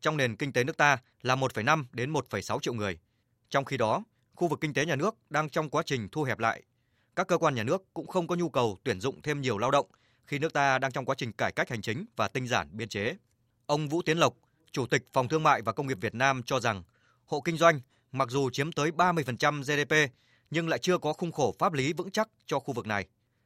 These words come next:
Đây là khu vực có tiềm năng để hình thành các doanh nghiệp tư nhân lớn. Đây cũng là khu vực quyết định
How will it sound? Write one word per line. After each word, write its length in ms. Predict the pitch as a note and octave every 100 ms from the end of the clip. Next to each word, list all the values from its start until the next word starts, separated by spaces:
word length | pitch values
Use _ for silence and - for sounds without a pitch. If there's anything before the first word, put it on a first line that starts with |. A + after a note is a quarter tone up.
| _ -
Đây 200 | C#3+ C#3+
là 120 | B2
khu 140 | D3+
vực 160 | C3+ -
có 80 | C3+
tiềm 240 | D#3 B2+
năng 200 | D#3 E3 A#2+ -
để 140 | G#2+
hình 160 | C3 A2+
thành 240 | A#2+ G2
các 180 | - D#3
doanh 140 | D3
nghiệp 140 | C3 -
tư 100 | C#3
nhân 180 | C3 C3
lớn. 220 | A2+ C3 - _ _ _ _ _ -
Đây 260 | C#3 C#3+
cũng 180 | B2+ E3+
là 60 | C#3
khu 140 | D#3
vực 240 | C#3 -
quyết 140 | G3+ G3
định 140 | F#3+